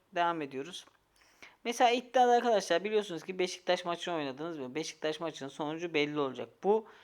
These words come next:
e, gözle görünen bir şeydir. Elle tutulan bir şeydir. Yani maç oynanıyor, görüyorsunuz, biliyorsunuz, doğru. E, ama, e, internet ortamında, dijital ortamda böyle değil arkadaşlar. Size kazandırmamaya yönelik bir sistem uygulandığı zaman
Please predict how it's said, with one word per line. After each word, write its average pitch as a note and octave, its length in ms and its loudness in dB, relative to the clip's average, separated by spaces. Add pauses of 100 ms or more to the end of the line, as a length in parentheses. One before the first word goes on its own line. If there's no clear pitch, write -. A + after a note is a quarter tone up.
(240)
e, C3 100 -6 (680)
gözle E3 460 -2
görünen D#3+ 480 -2
bir C#3 60 -10
şeydir. A#2+ 300 -10
Elle D3+ 380 -4
tutulan D3+ 480 -6
bir C3 60 -10
şeydir. B2+ 440 -12 (400)
Yani C3+ 300 -6
maç C#3+ 340 -4
oynanıyor, D3 440 -6
görüyorsunuz, C#3+ 760 -8
biliyorsunuz, C#3+ 720 -8
doğru. C#3+ 440 0 (720)
E, A#2+ 100 -4
ama, G3+ 400 0 (220)
e, C#3 280 -6
internet G3+ 500 -2
ortamında, F#3+ 680 -2
dijital F#3+ 360 -4
ortamda F#3 480 -2
böyle F3+ 280 0
değil E3+ 160 -2
arkadaşlar. C3+ 480 -4
Size E3+ 480 -6
kazandırmamaya D#3+ 920 0
yönelik B2 580 -12
bir B2 60 -10
sistem B2 540 -14
uygulandığı D3+ 520 -6
zaman D3+ 320 -8